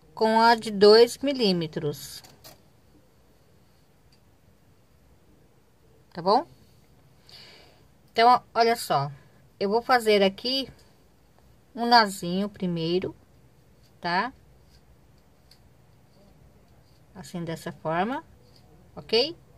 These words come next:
E aqui no cantinho, uma, duas,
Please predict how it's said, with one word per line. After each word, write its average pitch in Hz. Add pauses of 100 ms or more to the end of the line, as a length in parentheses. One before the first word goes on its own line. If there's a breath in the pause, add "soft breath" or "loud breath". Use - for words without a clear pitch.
(1200 soft breath)
E 233
aqui 269
no 269
cantinho, 160 (1500)
uma, 254
duas, 233